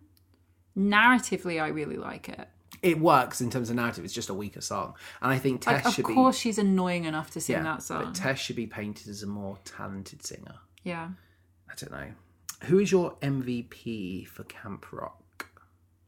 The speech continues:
Speaker 1: My M V P for Camp Rock is Kevin Jonas. <laughs> 'Cause I love him.
Speaker 2: I'm
Speaker 1: He's the f-, funniest character. No, my M V P is Brown.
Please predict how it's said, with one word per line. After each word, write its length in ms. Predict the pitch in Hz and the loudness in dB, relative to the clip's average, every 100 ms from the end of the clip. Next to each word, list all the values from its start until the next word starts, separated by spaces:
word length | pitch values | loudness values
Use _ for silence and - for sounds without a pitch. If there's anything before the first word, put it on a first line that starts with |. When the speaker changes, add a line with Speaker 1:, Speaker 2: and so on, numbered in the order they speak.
| _ _ | _ _
Speaker 1:
My 400 | - 202 202 208 | -4 0 4 4
M 200 | 220 208 | 4 2
V 140 | 190 185 | 0 -4
P 220 | - 180 | -4 -8
for 80 | 185 | -8
Camp 420 | - 170 160 - | -8 -6 -6 -6
Rock 240 | 165 160 | -6 -6
is 80 | 156 | -12
Kevin 460 | - - 170 160 156 | -12 -6 -6 -6 -8
Jonas. 720 | 151 156 156 180 254 - - | -6 -6 -4 -4 -4 -4 -4
<laughs> 100 | 262 - - - - 330 - 262 - - - | -4 -6 -14 -20 6 6 8 2 2 -8 4
'Cause 80 | 247 | 6
I 120 | 190 | 8
love 300 | 180 190 196 | 6 2 2
him. 380 | 208 196 254 262 - - - - | 0 0 -2 -2 -8 -12 -6 4
Speaker 2:
I'm 260 | 160 180 185 | 8 10 10
Speaker 1:
He's 260 | 185 180 | 10 10
the 100 | - | 8
f-, 40 | 269 | 6
funniest 840 | - - 269 - 220 214 208 202 | 4 0 2 8 8 8 4 2
character. 460 | - 190 190 180 175 - - - | 2 2 2 0 -2 -6 -14 2
No, 180 | 175 156 | 4 6
my 180 | 202 262 | 8 8
M 120 | 285 | 8
V 120 | 302 277 | 4 4
P 280 | 262 247 | 4 4
is 160 | 185 202 | 4 2
Brown. 560 | - 180 139 - 196 | 4 4 4 -2 -4